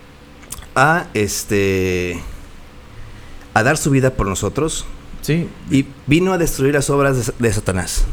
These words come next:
Speaker 2: Sí, vamos a Romanos cinco uno.
Speaker 1: Ujú,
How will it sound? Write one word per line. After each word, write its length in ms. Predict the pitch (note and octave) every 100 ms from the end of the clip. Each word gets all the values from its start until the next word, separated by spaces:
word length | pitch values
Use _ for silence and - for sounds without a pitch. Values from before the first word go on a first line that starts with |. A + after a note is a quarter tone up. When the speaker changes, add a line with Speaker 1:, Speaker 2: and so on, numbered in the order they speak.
| - - - - - - - - -
Speaker 2:
Sí, 280 | - G#2+ G2+ F#2+
vamos 340 | A2+ A#2+ A#2
a 340 | G#2+ G#2 G2+ - - -
Romanos 420 | A2+ A2 A#2 B2+
cinco 300 | C3 B2+ A#2+
uno. 360 | A2+ B2 D3 D#3+ C#3+ - - -
Speaker 1:
Ujú, 160 | A#2+